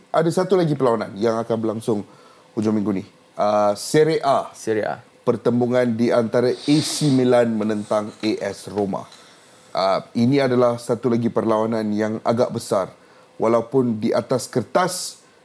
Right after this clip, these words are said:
Speaker 1: kedua-dua pasukan baru-baru ini mengalami kekalahan dalam saingan Coppa Italia,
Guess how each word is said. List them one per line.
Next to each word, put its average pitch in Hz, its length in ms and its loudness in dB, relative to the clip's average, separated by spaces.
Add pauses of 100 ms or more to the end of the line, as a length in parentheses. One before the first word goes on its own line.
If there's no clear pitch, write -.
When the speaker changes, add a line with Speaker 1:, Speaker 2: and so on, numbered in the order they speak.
(220)
Speaker 1:
kedua-dua 120 480 4
pasukan 120 560 2 (320)
baru-baru 113 560 0
ini 127 160 2
mengalami 117 640 2
kekalahan 131 880 -2 (320)
dalam 110 240 0
saingan 113 560 0
Coppa 110 320 -2
Italia, 156 640 2